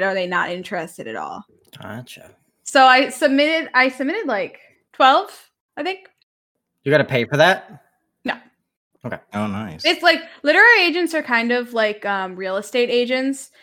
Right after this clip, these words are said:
Speaker 1: They get paid a percentage if you get a book deal kind of thing.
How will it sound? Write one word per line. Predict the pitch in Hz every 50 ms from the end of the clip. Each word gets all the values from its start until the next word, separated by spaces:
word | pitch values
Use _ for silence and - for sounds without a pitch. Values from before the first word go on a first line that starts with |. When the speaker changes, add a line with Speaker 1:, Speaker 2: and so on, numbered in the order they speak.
| _ -
Speaker 1:
They | 208 226 247 277 262
get | 269 294 269 277
paid | - 240 220 226 233 240 247 262 277 - - _ _ _ _ _ _ _ _ _ _ _ _ - -
a | 220 220
percentage | 226 233 220 226 - 214 208 208 208 220 220 226 240 247 - - - _ -
if | - 220 220 214
you | 220 208
get | 226 220 202 - 185
a | 175
book | 180 185 180 - -
deal | - - - - - - -
kind | - - - -
of | - -
thing. | - - - - -